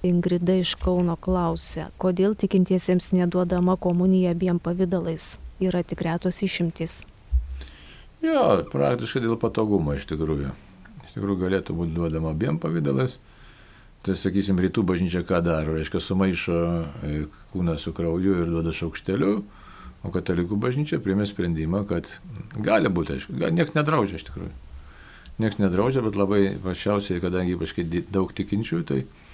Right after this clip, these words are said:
Speaker 2: o kadangi dogma yra paprasta, Je-, Jėzus yra visas kiekvienoje dalelėje, ar kūno, ar kraujo, visas Jėzus yra, tai, tai tiesiog grynai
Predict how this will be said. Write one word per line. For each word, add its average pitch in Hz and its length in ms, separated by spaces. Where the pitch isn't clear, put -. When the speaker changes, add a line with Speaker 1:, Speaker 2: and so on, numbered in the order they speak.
Speaker 2:
o 98 80
kadangi 110 320
dogma 98 380
yra 101 100
paprasta, 120 540
Je-, 87 400
Jėzus 101 400
yra 92 160
visas - 320
kiekvienoje 98 400
dalelėje, 85 460
ar - 60
kūno, 104 200
ar 90 80
kraujo, 95 460
visas 127 320
Jėzus 76 400
yra, 76 240
tai, 62 240
tai 101 480
tiesiog - 480
grynai 98 400